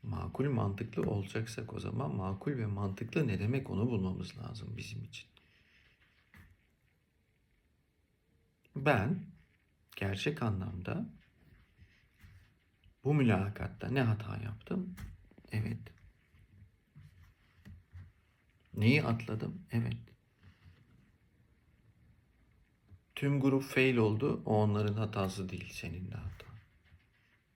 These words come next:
Tüm grup fail olmasaydı, durumsal farkındalığın yerinde olsaydı, grubu yönlendirseydin, hatayı zamanında görseydin.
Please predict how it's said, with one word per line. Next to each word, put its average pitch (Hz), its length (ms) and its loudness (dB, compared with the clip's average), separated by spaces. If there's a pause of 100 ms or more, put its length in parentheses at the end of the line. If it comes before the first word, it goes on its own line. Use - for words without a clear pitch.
(220)
Tüm 196 200 8
grup 117 220 6
fail 113 300 4
olmasaydı, 104 840 0 (1800)
durumsal 175 420 4
farkındalığın 127 600 0
yerinde 107 400 0
olsaydı, 104 680 -6 (2750)
grubu 170 300 8
yönlendirseydin, 110 1200 4
hatayı 170 500 2
zamanında 123 520 2
görseydin. 104 800 -4